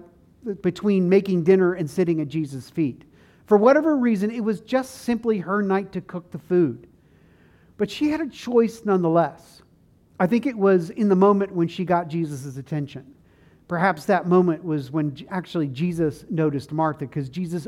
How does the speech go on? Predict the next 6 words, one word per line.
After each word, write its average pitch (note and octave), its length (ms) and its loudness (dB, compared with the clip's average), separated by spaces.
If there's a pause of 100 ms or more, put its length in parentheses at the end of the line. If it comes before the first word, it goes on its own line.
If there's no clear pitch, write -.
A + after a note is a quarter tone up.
always E3+ 400 0
notices. A2 720 -12 (220)
He G#3 160 -6
always E3+ 500 2
sees A#2+ 320 -12
us. - 320 -20